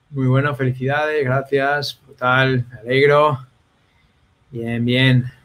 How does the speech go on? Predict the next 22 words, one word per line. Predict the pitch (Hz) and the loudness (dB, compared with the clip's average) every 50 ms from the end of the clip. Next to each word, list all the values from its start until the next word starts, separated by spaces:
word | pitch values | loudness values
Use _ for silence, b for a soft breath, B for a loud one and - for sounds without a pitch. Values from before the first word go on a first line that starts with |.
| _ _ _ | _ _ _
Una | 139 131 135 | -8 -6 -6
experiencia, | 127 127 127 127 127 139 147 143 135 143 139 123 | -6 -4 -2 0 0 2 0 0 0 0 0 2
Luker. | 123 147 156 151 - 165 170 170 170 160 127 - - _ _ _ _ _ _ _ _ _ _ _ _ _ _ _ _ _ _ _ | 2 0 -2 0 0 2 4 4 2 0 -2 -10 -18 _ _ _ _ _ _ _ _ _ _ _ _ _ _ _ _ _ _ _
Muy | 151 160 175 | -6 -4 0
interesante, | 170 165 147 139 123 147 156 160 151 165 165 165 | 2 2 2 4 2 2 -2 0 2 2 4 4
me | 156 | 4
ha | 147 | 2
gustado | 143 131 131 139 131 127 | 2 2 2 0 2 2
mucho. | 131 147 147 131 - 151 156 160 156 151 143 - _ _ _ _ _ _ _ _ _ _ _ _ _ _ _ _ _ _ _ _ _ _ _ _ _ _ _ _ _ _ _ _ _ _ _ _ _ _ | 2 0 0 0 0 0 2 2 0 -2 -4 -8 _ _ _ _ _ _ _ _ _ _ _ _ _ _ _ _ _ _ _ _ _ _ _ _ _ _ _ _ _ _ _ _ _ _ _ _ _ _
Otro | - 151 143 147 156 143 | -10 -10 -6 -4 -2 0
recién, | 135 127 127 135 156 151 | 0 0 0 0 -2 -2
son | 131 139 170 180 | 0 0 2 2
las | 143 135 127 | 2 2 4
diez | 165 196 190 - 170 | 2 2 2 2 0
en | 156 139 | 0 0
México. | 131 175 214 214 - 170 165 147 131 127 | 0 -2 -2 -2 -2 -2 -2 0 -2 0
Pues | - 147 139 127 | 0 -2 0 2
bienvenidos, | 165 185 185 175 170 165 208 240 208 147 | 2 0 2 0 0 2 2 2 2 2
buenos | 139 180 226 254 233 170 147 | 2 2 4 4 2 0 0
días | 220 254 220 185 | 0 0 0 0
desde | 196 190 190 | 0 0 0
México. | 170 190 214 220 196 156 147 127 113 - | -2 -2 -2 -2 0 0 0 -2 -2 -6